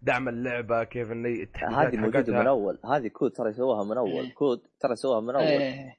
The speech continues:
Speaker 2: يوقع العقد مع الإضافات. تنزل
Speaker 1: إيه،
Speaker 2: اللعبة،
Speaker 1: كل شيء
Speaker 2: الإضافات
Speaker 1: غير.
Speaker 2: جاهزة، بس،
Speaker 1: الشوتر
Speaker 2: بس ينزل.
Speaker 1: بشكل عام غير. والله حتى تقدر
Speaker 3: والله
Speaker 1: تقول
Speaker 3: ش-،
Speaker 1: حتى
Speaker 3: والله
Speaker 1: ألعاب ال-، الآن.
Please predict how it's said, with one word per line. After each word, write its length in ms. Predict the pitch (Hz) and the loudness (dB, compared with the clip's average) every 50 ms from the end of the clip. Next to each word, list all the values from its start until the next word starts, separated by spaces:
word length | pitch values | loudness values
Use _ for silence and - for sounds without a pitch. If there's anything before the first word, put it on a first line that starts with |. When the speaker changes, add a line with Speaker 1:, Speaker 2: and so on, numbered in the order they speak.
| _ - | _ 0
Speaker 2:
يوقع 440 | - 95 110 127 139 131 131 120 120 | 4 6 6 6 6 4 0 -4 -4
العقد 340 | 120 123 123 139 160 - _ _ _ - | -2 -2 -2 -2 -4 -6 _ _ _ -8
مع 180 | 117 123 127 | -6 -4 -2
الإضافات. 480 | 135 131 117 117 113 113 110 87 85 - _ | -2 0 0 0 -2 0 -2 -4 -4 -4 _
تنزل 300 | - 127 147 143 143 139 | -6 -4 -4 -2 -2 0
Speaker 1:
إيه، 100 | 147 185 | 0 2
Speaker 2:
اللعبة، 160 | 175 160 160 160 | 2 2 2 2
Speaker 1:
كل 60 | 151 | 2
شيء 100 | 165 139 | 2 2
Speaker 2:
الإضافات 480 | 127 117 123 123 117 - 131 - - | 2 2 2 2 2 2 0 0 0
Speaker 1:
غير. 40 | 110 | 0
Speaker 2:
جاهزة، 320 | 113 101 92 - - 117 110 | 2 2 2 2 0 0 -2
بس، 60 | 117 | -2
Speaker 1:
الشوتر 300 | 123 - 190 160 - 147 | -2 -2 -2 -2 0 -2
Speaker 2:
بس 140 | 143 110 131 | -2 -2 -2
ينزل. 300 | 117 107 95 92 143 156 | -2 -2 -2 -4 -4 -4
Speaker 1:
بشكل 180 | - - 123 | -4 -2 0
عام 240 | 117 135 143 127 113 | 2 2 2 0 0
غير. 280 | 101 104 95 - - - _ _ _ _ _ _ - | -4 -4 -6 -8 -14 -20 _ _ _ _ _ _ -4
والله 140 | 190 175 139 | -2 -2 0
حتى 320 | 151 165 - - 147 127 | -2 -2 -2 -2 -4 -4
تقدر 220 | 110 - 151 143 | -4 -2 2 4
Speaker 3:
والله 160 | 143 156 170 170 | 6 8 8 6
Speaker 1:
تقول 40 | |
Speaker 3:
ش-، 80 | - 156 | 4 2
Speaker 1:
حتى 200 | 147 143 - 156 | -2 0 2 2
Speaker 3:
والله 140 | 147 143 - | 4 4 6
Speaker 1:
ألعاب 180 | - 180 170 | 6 6 4
ال-، 180 | 143 135 123 117 | 2 0 -6 -8
الآن. 580 | 104 78 78 76 - 110 123 131 120 101 92 | -8 -8 -8 -6 -4 -2 -2 -2 -2 -4 -6